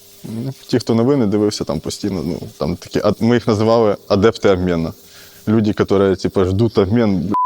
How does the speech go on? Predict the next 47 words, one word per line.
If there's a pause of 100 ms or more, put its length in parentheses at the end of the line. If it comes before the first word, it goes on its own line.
(100)
ну,
от
щас
наші,
там
все,
коротше, (720)
типу,
блядь,
вообще,
ну,
типу, (400)
договоряться,
нас
поміняють,
там,
коротше.
Ну,
а
Росія,
понятно,
що
вона,
ну,
там,
Скабєєва,
що
вона
показує
постійно,
всяку
фігню
несе,
там,
ну,
ри-,
ри-,
ригачки
якісь,
ну,
вообще
непонятні. (120)
Я,
м,
намага-,
ну,
я,